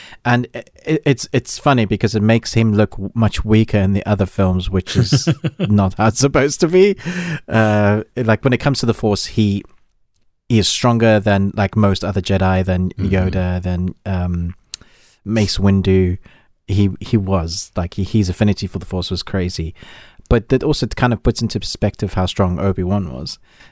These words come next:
Speaker 1: S-,
Speaker 2: Yeah.
Speaker 1: sorry, I'm geeking out here a bit about Star Wars. Um, this is the only Star Wars thing that I'm very excited about. Like, Obi-Wan, that has always been my character.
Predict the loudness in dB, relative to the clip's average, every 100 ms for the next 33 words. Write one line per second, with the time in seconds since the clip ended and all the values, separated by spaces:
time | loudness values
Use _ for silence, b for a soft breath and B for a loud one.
0 | b -6 -4 0 0 0 0 0 0 0
1 | -4 -6 -8 -10 -12 -10 -10 -10 -12 -12
2 | -16 b b -6 -4 -2 0 0 0 0
3 | 2 4 2 0 2 2 2 -2 -4 -4
4 | -2 -2 -4 -6 -2 2 2 2 -4 -8
5 | -12 -12 -14 -14 -14 -12 -12 -6 0 2
6 | 2 2 2 0 -4 B B 0 2 2
7 | 0 0 -2 -2 -4 -8 -12 -14 -16 -18